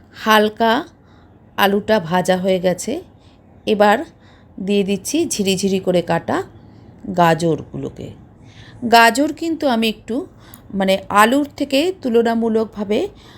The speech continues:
কম পাতলা করে কেটেছি। আলুগুলো একটু হালকা মোটা মোটা রেখেছিলাম। আর দিয়ে দিচ্ছি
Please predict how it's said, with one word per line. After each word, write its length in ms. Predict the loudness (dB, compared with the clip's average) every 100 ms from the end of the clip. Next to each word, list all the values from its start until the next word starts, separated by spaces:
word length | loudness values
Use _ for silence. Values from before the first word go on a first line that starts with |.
| -20 -20 -20 -20 -20 -20 -20 -20 -20 -20 -20 -20 -20 2
কম 240 | 4 4
পাতলা 460 | 0 -2 -2 -2 -2
করে 340 | 0 0 -2 -6 -20 -20 -20 -20 -4
কেটেছি। 520 | -2 -2 -4 -4 -6 -4
আলুগুলো 440 | -2 0 2 2 0
একটু 220 | 0 -10
হালকা 400 | -4 -4 -2 -2
মোটা 260 | -2 -4
মোটা 240 | -4 -4 -4
রেখেছিলাম। 580 | -4 -6 -6 -4 -4 -4 -12 -20 -20 -20 -20 -20 -20 -20 -20 4
আর 220 | 6 6 4
দিয়ে 240 | 2 2
দিচ্ছি 400 | 0 -6 -6 -6